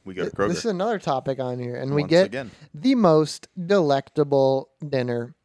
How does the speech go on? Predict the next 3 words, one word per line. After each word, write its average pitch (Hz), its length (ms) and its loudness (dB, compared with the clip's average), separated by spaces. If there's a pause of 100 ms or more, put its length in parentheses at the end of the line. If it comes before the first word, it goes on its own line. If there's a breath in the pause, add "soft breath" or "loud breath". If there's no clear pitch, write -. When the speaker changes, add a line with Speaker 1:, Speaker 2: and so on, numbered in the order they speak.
(100)
Speaker 1:
Facts. - 400 -20
Speaker 2:
including, 131 760 -4 (1500)
um, 131 640 -2